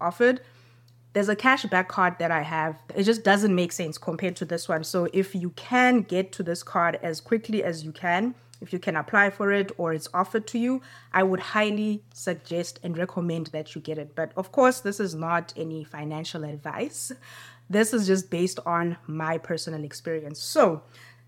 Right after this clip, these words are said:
the things that I absolutely love about this card, you can earn five percent back on all groceries that you purchase through this card.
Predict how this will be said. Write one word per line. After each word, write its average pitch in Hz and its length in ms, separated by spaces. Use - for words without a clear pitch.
the 220 120
things 330 280
that 254 140
I 226 160
absolutely 208 500
love 170 180
about 151 320
this 160 160
card, 220 460
you 277 140
can 285 320
earn 233 320
five 220 540
percent 190 580
back 170 460
on 185 280
all 196 180
groceries 165 840
that 156 400
you 156 340
purchase 185 520
through 165 320
this 175 300
card. 139 380